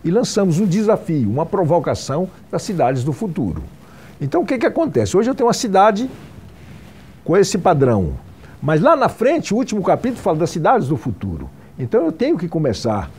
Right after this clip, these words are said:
a ter uma ponte para o futuro entre a minha realidade de hoje, cri-, construir uma ponte para o futuro. Então, o último capítulo do livro provoca muito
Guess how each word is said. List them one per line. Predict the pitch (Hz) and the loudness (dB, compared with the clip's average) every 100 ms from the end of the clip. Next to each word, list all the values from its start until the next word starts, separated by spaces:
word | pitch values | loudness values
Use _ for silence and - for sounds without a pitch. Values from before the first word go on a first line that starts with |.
| - | -12
a | 95 | -6
ter | - 143 95 - - - - - | 0 0 0 -6 -18 -20 -14 -6
uma | 135 | -6
ponte | - 208 240 185 | 2 4 6 4
para | 156 131 | 2 0
o | |
futuro | 131 120 - 101 90 | 0 -4 -4 -4 -2
entre | 101 98 | -4 -4
a | |
minha | 117 117 | -4 -4
realidade | 92 82 156 233 | -4 -2 -2 0
de | 233 | 0
hoje, | 311 202 202 180 220 - - - - | 4 4 4 0 -8 -12 -20 -20 -8
cri-, | 143 139 - | -4 -4 -6
construir | - 127 - 139 | -8 -6 -2 2
uma | 160 - | 2 2
ponte | - 247 381 302 | 6 6 6 -2
para | - 226 | -2 -2
o | 220 | 0
futuro. | 339 - 160 143 156 - - - | -2 -2 0 0 -2 -8 -18 -12
Então, | 151 190 | -4 0
o | 175 | 2
último | 226 302 311 | 2 0 -2
capítulo | - 202 202 165 147 | 0 0 0 -2 0
do | 123 | 0
livro | 143 196 214 - | 0 0 -4 0
provoca | 196 180 135 190 - 147 | 4 4 6 6 4 2
muito | 143 226 294 - 294 | 2 2 0 -6 -8